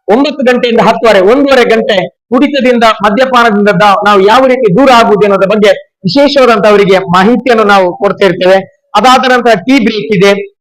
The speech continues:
ಅದಾದ ನಂತರ ಈ ಹಿಂದೆ ಕುಡಿತಕ್ಕೆ ಒಳಗಾದವರು ಶಿಬಿರಕ್ಕೆ ಸೇರಿ ಕುಡಿತವನ್ನು ಬಿಟ್ಟಂತ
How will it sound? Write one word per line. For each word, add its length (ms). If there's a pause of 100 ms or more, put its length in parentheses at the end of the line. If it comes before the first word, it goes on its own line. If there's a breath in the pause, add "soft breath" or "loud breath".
ಅದಾದ 420
ನಂತರ 300
ಈ 100
ಹಿಂದೆ 400
ಕುಡಿತಕ್ಕೆ 1120 (160)
ಒಳಗಾದವರು 680
ಶಿಬಿರಕ್ಕೆ 460
ಸೇರಿ 300
ಕುಡಿತವನ್ನು 460
ಬಿಟ್ಟಂತ 400